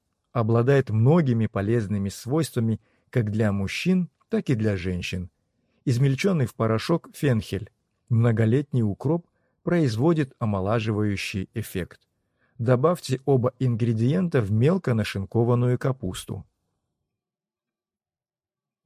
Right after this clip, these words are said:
Совет Надежды Володарской. Диетолог-эндокринолог советует периодически проводить такие очищающие процедуры.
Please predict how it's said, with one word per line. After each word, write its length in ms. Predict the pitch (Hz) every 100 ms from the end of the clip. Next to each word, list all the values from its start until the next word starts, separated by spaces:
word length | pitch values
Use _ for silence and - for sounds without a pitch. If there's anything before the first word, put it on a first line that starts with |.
| -
Совет 640 | - 127 120 175 190 - _
Надежды 760 | 123 117 101 120 147 123 131 127 -
Володарской. 880 | 107 123 120 98 90 - - 117 98 _ _ _ _ _ _ _ _ -
Диетолог-эндокринолог 1600 | 104 117 127 - 131 117 - - 113 107 - 113 120 175 120 - -
советует 680 | - - 165 180 139 143 127
периодически 960 | - 135 127 110 127 131 117 - -
проводить 520 | - 110 107 107 165 - _
такие 500 | 107 95 131 165 165
очищающие 960 | - 110 104 - 101 101 98 - 113 110
процедуры. 760 | 127 135 156 143 120 98 87